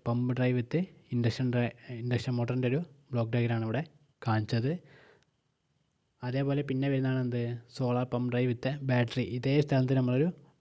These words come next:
ബാറ്ററിയും കൂടി കൊടുത്താൽ എന്താ ചേഞ്ച് ഉണ്ടാവുക എന്നുള്ളത് കാണിച്ചത്. അത് solar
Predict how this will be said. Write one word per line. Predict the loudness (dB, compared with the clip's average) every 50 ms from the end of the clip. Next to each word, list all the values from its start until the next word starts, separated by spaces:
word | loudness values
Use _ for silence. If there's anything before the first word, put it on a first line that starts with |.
| _ -2
ബാറ്ററിയും | 0 2 2 2 2 2 4 6 6
കൂടി | 6 6 6 6
കൊടുത്താൽ | 4 4 4 2 0 0 0 0
എന്താ | 0 0 0 2 2
ചേഞ്ച് | 2 2 2 2 0
ഉണ്ടാവുക | 0 0 0 0 0 -2
എന്നുള്ളത് | -2 -4 -4 -4 -4
കാണിച്ചത്. | -6 -6 -6 -6 -4 -4 -4 -6 -8 -12 -20 -20 -20 -14 -8 -4
അത് | -4 -2 0 0
solar | 0 2 2 0